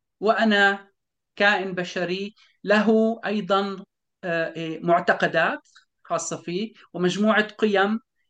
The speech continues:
يت-، ي-، يتمثل بها في حياته وسلوكياته.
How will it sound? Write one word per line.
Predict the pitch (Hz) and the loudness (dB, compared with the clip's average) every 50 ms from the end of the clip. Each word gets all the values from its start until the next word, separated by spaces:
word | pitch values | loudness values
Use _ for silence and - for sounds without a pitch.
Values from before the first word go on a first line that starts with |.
| _ _ _ - | _ _ _ -6
يت-، | - 180 180 180 208 | -4 -4 -4 -4 -6
ي-، | 175 180 180 185 180 165 170 180 | -4 -2 -2 -2 -2 -2 0 -2
يتمثل | 190 190 - 202 196 233 240 - - - 214 196 196 | -2 0 0 0 0 0 -2 -2 -2 0 0 0 2
بها | 180 214 208 202 208 202 | 0 -2 -2 -2 -4 -6
في | 196 - 202 185 | -6 -8 -12 -12
حياته | - - 170 170 175 180 180 180 - 180 165 170 175 | -6 -6 -4 0 0 0 -2 -2 -6 -8 -6 -6 -6
وسلوكياته. | 175 165 160 165 - - 160 143 147 147 _ - 160 143 135 139 139 135 - 127 139 190 254 | -6 -6 -8 -10 -10 -10 -8 -8 -8 -10 _ -12 -8 -6 -6 -6 -6 -8 -10 -10 -10 -10 -14